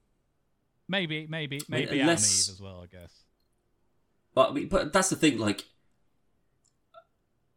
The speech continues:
Speaker 2: the, there's a, there's a special that's just on her that I've been
Speaker 1: Yeah.
Speaker 2: meaning to watch, 'cause her powers, she's Doctor Manhattan, basically, isn't she?
Speaker 1: I, I, I s-, I saw
Speaker 2: She
Speaker 1: her
Speaker 2: can just
Speaker 1: as
Speaker 2: create anything out of thin air.
Speaker 1: But it's not perfect,
Speaker 2: Like
Speaker 1: though, is it?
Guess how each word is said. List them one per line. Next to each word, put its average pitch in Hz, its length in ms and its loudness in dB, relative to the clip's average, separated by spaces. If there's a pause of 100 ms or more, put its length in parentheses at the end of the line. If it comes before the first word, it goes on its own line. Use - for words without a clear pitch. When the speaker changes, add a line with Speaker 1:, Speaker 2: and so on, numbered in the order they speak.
(100)
Speaker 2:
the, 151 180 4
there's 135 320 0
a, 127 60 2 (100)
there's - 180 -4
a - 60 0
special - 440 0
that's 98 220 -2
just - 280 0
on 98 100 0
her 107 180 0
that 95 140 -2
I've 87 80 -6
been 95 100 -2
Speaker 1:
Yeah. 98 60 -4
Speaker 2:
meaning 101 220 0
to 90 140 -8
watch, - 360 -4
'cause - 400 0
her 123 340 -2 (220)
powers, 95 640 -4 (920)
she's 262 200 2
Doctor 381 280 6
Manhattan, 160 480 6
basically, 92 500 -2
isn't 226 160 2
she? - 240 -4
Speaker 1:
I, 190 100 -8
I, 190 340 -8
I 190 180 -4
s-, - 260 -10
I 180 140 -8
saw 190 300 -8
Speaker 2:
She 339 100 4
Speaker 1:
her 339 60 4
Speaker 2:
can 392 60 -6
just 381 180 6
Speaker 1:
as - 120 -2
Speaker 2:
create 254 560 8
anything 208 720 0
out - 240 4
of - 100 -2
thin 147 300 2
air. - 360 -4 (120)
Speaker 1:
But 156 100 -8
it's 151 220 -12
not 165 200 -8
perfect, 147 340 -6
Speaker 2:
Like 196 200 2
Speaker 1:
though, 95 140 -14
is 107 200 -12
it? 87 140 -20